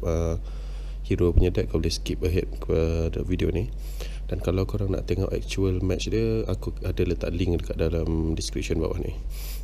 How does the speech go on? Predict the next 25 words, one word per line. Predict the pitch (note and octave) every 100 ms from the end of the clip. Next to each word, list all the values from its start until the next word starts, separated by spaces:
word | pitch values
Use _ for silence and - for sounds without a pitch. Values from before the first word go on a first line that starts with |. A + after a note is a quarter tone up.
| - - - - - - - - - A2+
Alright, | G2+ - A2
uh, | G#2 G#2 G2+ G2+
untuk, | A2 C#3 - - - - -
untuk | A2 - G#2+
yang | G2+ G2 G2 F#2+ F#2+ F#2 G2
encounter | F#2+ F2+ F2+
yang | F2 F2
ni | F2 F2
kira | - F#2+
macam, | F2+ F2 E2 E2+ - - - - - - -
uh, | F#2+ F2 F2+ - - G2+
basic | F#2+ G2 - G#2 - G2+
encounter | G2+ G2+ G#2
memang | F#2+ F#2
dia | F2+
orang | F2+
cadangkan | F2 F2+ F2+ F#2
untuk | -
lawan | F2 E2+ E2+ E2+
Rhino. | F#2+ E2+ F2 G#2+ - -
Kira | - -
pasal | E2 - E2+ E2
dia | E2+ E2 E2
basic, | D#2+ - F2 F2
basic, | E2 - -